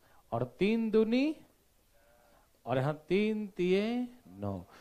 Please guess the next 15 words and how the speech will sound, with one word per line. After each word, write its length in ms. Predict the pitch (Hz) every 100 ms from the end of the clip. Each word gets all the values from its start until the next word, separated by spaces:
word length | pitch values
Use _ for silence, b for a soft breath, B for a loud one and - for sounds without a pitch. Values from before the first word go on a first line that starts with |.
| b b
ये 80 | 175
समझ 360 | 190 190 208 196
में 120 | 202
आया 100 | 208
सबको? 680 | 208 131 113 127 110 92 87 _ _ _ _ _
आ, 180 | 123 131
निकालना 400 | 135 156 170 190
क्या 160 | 196 202
तो 120 | 208
मालूम 280 | 185 202 226
है 60 |
आपको 200 | 220 208
ना? 160 | 220 277 - _ _ _ _ _ _ _ _ -
वो, 160 | 143 180
आ, 180 | -